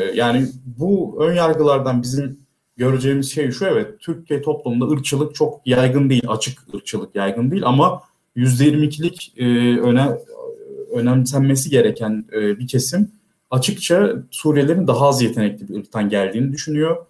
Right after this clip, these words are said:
Esas hakim olan ön yargı ise Suriyelilerin ülkelerine kalıp barış için direnebilmesi ön yargısı. Ee, Suriyelilerin savaş mağduru olmadığına inananlar ise, e, yüzde otuz altı, daha arada kalanlarla birlikte bu sayı yüzde elli sekiz oluşuyor. Bu da kritik bir mesele.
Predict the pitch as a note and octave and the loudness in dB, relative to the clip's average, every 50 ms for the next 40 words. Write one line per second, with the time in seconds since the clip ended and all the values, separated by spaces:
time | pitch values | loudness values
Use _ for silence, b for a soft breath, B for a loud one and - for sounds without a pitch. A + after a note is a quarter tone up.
0 | _ _ _ _ _ _ _ C3 B2+ - F#3+ F#3+ F#3+ F#3 E3 D3 D3+ D#3 D#3 E3 | _ _ _ _ _ _ _ -2 0 2 2 2 2 4 4 4 4 4 4 4
1 | E3 D3+ B2+ A#2+ A#2 A#2+ C3+ D3+ D#3+ D#3+ D#3+ D#3+ E3 E3+ F3+ E3+ - - F3+ F#3 | 2 2 2 4 4 4 4 4 4 4 4 4 2 2 0 -2 -2 0 0 0
2 | G3 G3 - - - - - D#3+ D#3 D3+ D#3 D3 C#3 C#3 C3+ B2+ A2 B2+ B2+ B2+ | 0 -2 -4 -8 -10 -6 -4 -2 0 2 2 2 4 2 2 2 2 0 0 0
3 | - C3+ C3 B2+ B2+ B2 A#2 A#2+ B2 A#2 A2+ G#2 - A2 A2 A2 A#2 A#2 - - | 0 0 0 0 0 0 -2 -2 -2 -4 -4 -4 -2 0 0 2 0 -2 -4 -4
4 | - B2+ A2 G2+ A2 A2 A2 G#2+ G#2+ G#2 A2 G#2+ G#2+ G#2+ A2 G#2+ G#2+ - - B2 | -2 -2 -2 0 0 0 0 0 0 0 -2 -4 -4 -4 -4 -4 -6 -6 -8 -8
5 | A2 - G#2 G#2 G2+ G2 F2+ F2 F2 F2+ F2 - - - E3 G3 G3+ b b b | -8 -6 -6 -4 -4 -2 -4 -4 -6 -8 -12 -14 -10 -6 -6 -6 -6 b b b
6 | b b b b b b b _ B2 A#2 A2+ A2+ A2 A2 - - F#3+ G3 G#3 G3 | b b b b b b b _ -2 2 4 6 4 4 4 2 4 4 6 4
7 | F3 E3+ E3+ D#3+ D3+ D3+ - C#3+ C#3 D#3+ E3 - - - D#3 D3 D3 - - C#3 | 4 4 4 2 2 2 0 2 2 4 2 2 0 0 2 2 2 2 2 0
8 | C3+ C#3+ C#3+ B2 - - - D3 E3 E3+ E3+ D#3+ C#3 C#3 C#3+ C#3 C3+ A2+ C#3 C#3+ | 0 2 2 2 0 0 2 2 4 4 2 2 0 0 2 2 0 0 0 0
9 | C#3 C3+ C#3 C#3+ D#3 F3 B2 C3 C3 - - F#3 F#3+ - - - D#3+ B2 A#2+ C3 | 0 0 0 0 -2 -2 -2 -2 -4 -4 -6 -6 -6 -6 -6 -6 -4 -4 -2 -2
10 | C3 C3 C3 C#3+ C3+ C3+ C#3 C3+ C3 C3 B2 A#2+ A#2+ - F3 G3 A3 A3 G#3+ - | -2 -2 -2 -4 -4 -4 -4 -2 -2 0 0 -2 -4 -4 -2 -2 -2 -2 -4 -10
11 | _ _ _ _ _ _ _ - G#2+ C#3 C3+ C3+ E3 F#3+ F#3+ D#3+ D3+ D3+ D#3 E3 | _ _ _ _ _ _ _ -4 -2 0 0 2 2 2 2 4 4 4 4 4
12 | F3 F3 E3 D#3 D3 D3 D3 D#3+ F3 D#3+ D3+ C3+ B2 B2 A#2+ - A3 G3+ E3 D#3 | 2 2 2 2 2 2 2 0 0 2 2 2 2 0 0 0 0 -2 -2 -4
13 | D3+ - D#3+ F3+ F#3 E3+ D3+ C#3 C3 C#3+ C#3+ C3+ C3 C3 - C3+ C3 C3+ C3 C3 | -6 -6 -6 -4 -4 -4 -4 -2 -2 0 0 0 -2 -2 -4 -4 -4 -2 -2 -2
14 | A2+ G2 G2+ - - - A#2 A#2+ A#2+ A#2+ A2+ A2+ A2 - - _ - G#2+ G2+ - | -2 -2 -4 -6 -6 -6 -6 -4 -4 -2 0 -2 -2 -4 -8 _ -12 -12 -12 -10
15 | G#2 G2+ - G2+ F#2 F#2 - - G#2 - E3 - - | -14 -12 -10 -10 -10 -10 -10 -8 -6 -6 -6 -6 -8